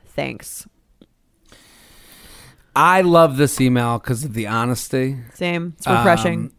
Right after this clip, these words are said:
Speaker 2: there's a lot here. Here's my first question.
Speaker 1: Yeah.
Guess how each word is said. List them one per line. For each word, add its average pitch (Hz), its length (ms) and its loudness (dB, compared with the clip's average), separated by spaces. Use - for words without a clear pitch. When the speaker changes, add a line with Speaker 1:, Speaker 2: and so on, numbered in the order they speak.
Speaker 2:
there's 135 160 2
a 131 60 2
lot 131 460 4
here. 104 500 -6
Here's 151 260 0
my 143 140 2
first 120 320 -4
question. 104 540 -10
Speaker 1:
Yeah. 165 160 -6